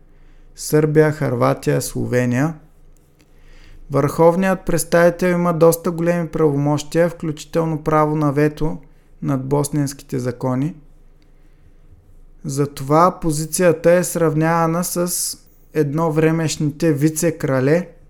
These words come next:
които са управлявали колониите. В момента на тази позиция е немеца Кристиан Шмидт от Баварския християн-социален съюз,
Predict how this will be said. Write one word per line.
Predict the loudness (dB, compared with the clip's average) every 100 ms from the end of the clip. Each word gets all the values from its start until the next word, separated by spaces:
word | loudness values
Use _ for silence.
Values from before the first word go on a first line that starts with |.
| -20 -20 -20 -12
които | -2 -2 0
са | -2 0 0
управлявали | 0 -4 0 0 2 2 0
колониите. | -2 -2 0 2 0 -2 -2 -4 -4 -8 -20 -20 -20 -20 -20 -20 -20 -20 -20 -20 -20 _ -20 -20
В | -6
момента | 0 2 2 0 -2
на | -2 0
тази | 2 2 2
позиция | -2 -4 -4 -4 0 0 2
е | 2 2 2 0 -6 -20 -8
немеца | -2 0 0 -2 0 2 2 0 -10
Кристиан | -8 -6 -6 -2 0 0 0
Шмидт | -2 -4 -4 -10 -20 -20 -10
от | -8 -4
Баварския | -2 4 4 4 0 0 0 -2 -8 -20 -20 -20 -20 -20 -10
християн-социален | -8 -8 -4 0 0 -2 -6 -2 0 2 0 -2 -4 -12 -20 -18
съюз, | -10 -2 0 0 -2 -8